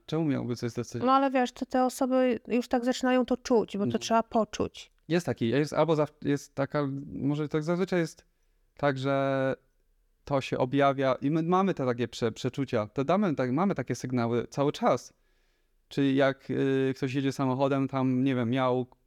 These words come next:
Speaker 1: prawie kolizję, prawie wypadek, jechał za szybko i, i prawie wjechał w inny samochód. To myślisz tak, uff, na
Speaker 2: Mhm,
Speaker 1: szczęście.
Speaker 2: mhm.
Speaker 1: O Jezu, dzięki Bogu.
Speaker 2: Mhm.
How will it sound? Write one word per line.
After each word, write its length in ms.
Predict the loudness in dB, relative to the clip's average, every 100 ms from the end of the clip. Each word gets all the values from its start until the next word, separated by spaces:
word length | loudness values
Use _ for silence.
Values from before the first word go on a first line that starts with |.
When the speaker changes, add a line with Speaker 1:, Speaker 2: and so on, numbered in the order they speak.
| _
Speaker 1:
prawie 360 | -6 -2 0 0
kolizję, 420 | 0 0 0 -2
prawie 300 | 0 0 2
wypadek, 540 | 0 0 0 0 -4 -4
jechał 220 | -2 -2
za 100 | -2
szybko 500 | -2 -4 0 0 0 _ _ _ _ -4
i, 260 | -2 0
i 60 | -4
prawie 380 | 0 2 2 2
wjechał 220 | 0 0
w 40 |
inny 140 | 0 -2
samochód. 340 | 0 0 0
To 80 | 0
myślisz 240 | 0 -2
tak, 140 | -4 -4
uff, 380 | 2 2 0 _ _
na 60 | -6
Speaker 2:
Mhm, 40 |
Speaker 1:
szczęście. 540 | -2 -2 -2 -2 -4 -2
Speaker 2:
mhm. 340 | -8 -6 -8 -2
Speaker 1:
O 100 | 0
Jezu, 300 | 2 0 0
dzięki 320 | 0 0 -2
Bogu. 360 | 0 2 2 -2
Speaker 2:
Mhm. 340 | -4 -4 -8